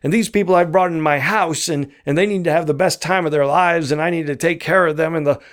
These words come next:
the last thing that would ever be good for me to do is to, to send them outside to be raped by my entire town."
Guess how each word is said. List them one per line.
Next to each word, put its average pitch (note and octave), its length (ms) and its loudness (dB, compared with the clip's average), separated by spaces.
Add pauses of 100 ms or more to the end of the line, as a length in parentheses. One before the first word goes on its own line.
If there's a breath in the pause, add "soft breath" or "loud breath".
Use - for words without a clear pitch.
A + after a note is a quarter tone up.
(200 loud breath)
the D3 100 4
last F#3 400 0
thing E3 320 0
that C#3+ 200 2
would D3 120 2
ever F#3+ 400 4
be D#3+ 220 -4
good D#3 260 -2
for D3 140 -4
me D3+ 160 -2
to C3+ 80 -8
do E3+ 400 4
is C#3+ 180 -2
to, C#3+ 280 -6
to D#3+ 120 -2
send E3+ 300 0
them D#3+ 100 -2
outside D3+ 640 2
to C#3+ 80 -4
be C3+ 220 -2
raped C#3+ 480 -2
by C3+ 260 2
my C3 220 -2
entire B2+ 480 -2
town." A2 560 -4